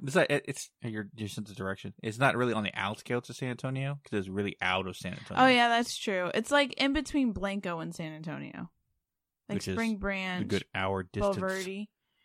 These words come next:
Speaker 1: Um,
Speaker 2: Like,
Speaker 1: Bulverde,
Speaker 2: yeah.
Speaker 1: Bulverde would be closer to it.
Speaker 2: Yeah.
Speaker 1: 'Cause when I worked at the, uh, H E B, which people are like, "What the hell is that?" It's a grocery store.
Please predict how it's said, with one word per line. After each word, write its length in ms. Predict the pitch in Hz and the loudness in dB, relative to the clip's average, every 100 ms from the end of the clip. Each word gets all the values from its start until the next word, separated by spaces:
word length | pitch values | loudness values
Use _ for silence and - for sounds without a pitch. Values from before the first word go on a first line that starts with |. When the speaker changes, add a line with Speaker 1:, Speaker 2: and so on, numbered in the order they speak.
| _ _ | _ _
Speaker 1:
Um, 340 | 104 101 101 98 | 0 2 2 0
Speaker 2:
Like, 160 | - - | -6 -2
Speaker 1:
Bulverde, 480 | 113 123 147 147 135 | 2 4 4 4 2
Speaker 2:
yeah. 60 | |
Speaker 1:
Bulverde 420 | 78 113 117 131 113 | -2 -2 0 2 2
would 120 | 104 | 0
be 100 | 104 | -4
closer 340 | - 98 - | -2 -4 -4
to 240 | - - - | -12 -10 -8
it. 200 | - - _ _ _ - _ _ | -10 -14 _ _ _ -20 _ _
Speaker 2:
Yeah. 240 | - 156 - - | -10 -8 -10 -4
Speaker 1:
'Cause 120 | 113 | 0
when 120 | 113 | 4
I 80 | 113 | 4
worked 300 | 104 113 107 | 4 0 0
at 160 | 104 - | -4 -2
the, 180 | 95 95 | -2 -2
uh, 60 | - | -2
H 260 | 104 - | -4 -4
E 80 | 95 | -8
B, 360 | 95 101 95 98 | -4 -2 -4 -6
which 160 | - - | -12 -10
people 220 | 95 98 | -8 -6
are 20 | |
like, 160 | 92 - | -6 -6
"What 140 | 175 | -6
the 40 | |
hell 160 | 170 180 | -4 -4
is 60 | 170 | -6
that?" 120 | 175 | -10
It's 80 | - | -8
a 40 | |
grocery 260 | - 98 101 | -4 -4 -4
store. 220 | - 98 | -8 -8